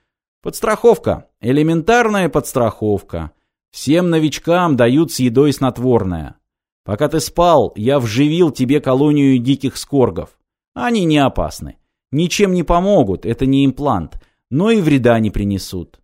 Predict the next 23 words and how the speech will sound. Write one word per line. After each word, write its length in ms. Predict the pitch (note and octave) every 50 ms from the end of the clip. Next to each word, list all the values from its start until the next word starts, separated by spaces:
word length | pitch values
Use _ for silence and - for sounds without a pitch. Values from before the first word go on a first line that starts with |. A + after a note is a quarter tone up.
| _ _ _ _ _ _ _
При 140 | - A2+ B2
одном 300 | C3+ C3+ D#3+ F3+ F3+ F3+
условии, 540 | F3 - - F3 E3+ D3+ B2 G#2 G2 F2+ E2
каждый 680 | - _ - C#3+ D3 D#3+ E3+ E3 C#3 A#2+ B2+ C3+ B2+
день 360 | A#2+ A#2+ D3 F3 F#3 E3+ C#3+ -
ты 100 | B2 A2
должен 400 | G#2+ B2+ C#3+ D#3 B2+ C#3+ C#3+ C3+
приходить 460 | C3+ B2 - B2 A2+ A2+ B2 B2 -
сюда. 460 | - B2 A2+ F#2+ F#2 E2 D2+ A2 - _ _ _ _ _ _ _ _ _ _
Я 380 | F2+ F2 A2 C#3+ D#3+ F3 E3+
буду 320 | C3+ A#2+ C#3+ D3+ E3+ D#3+ -
облучать 720 | C#3 C#3+ C3+ D3+ F3 F#3 - - C#3+ C3+ B2+ B2 A#2+ -
пятнышко, 680 | - B2 A#2 G#2+ G2+ - G2+ G2 F2+ - - - E2+ D#2+ - _ _ _ _ _
иначе 580 | - G#2+ A#2 C#3+ F3 G3+ G3 E3+ - C3+ A#2
скорги 520 | - - - D#3+ F#3 F#3+ F3 D#3 B2+ B2 A2
начнут 440 | A2+ A2+ A#2 - - F3+ E3 -
размножаться. 880 | D#3 C#3+ B2 A#2+ C3+ C#3 C#3 C3 A#2+ A2 G2+ F2+ D#2 - - - - - - _ _ _ _ _ _ _ _ _ _
Пропустишь 880 | - C3 C#3 D3 C#3+ - - G3 G3+ G3 F3 - - C3 A#2 - -
хотя 360 | - A#2+ A#2 - D3+ D#3+ D#3
бы 120 | D3 D3 C3+
один 520 | - A#2+ B2 B2+ B2+ A#2+ C#3+ E3 D#3 B2+
сеанс 560 | - - - B2+ C3 C#3 D3+ D3 C3 - -
воздействия, 800 | G#2+ A2 A2+ A#2 B2 D#3 G3 G3 F3 - - G#2+ F#2+ F2 D#2+ -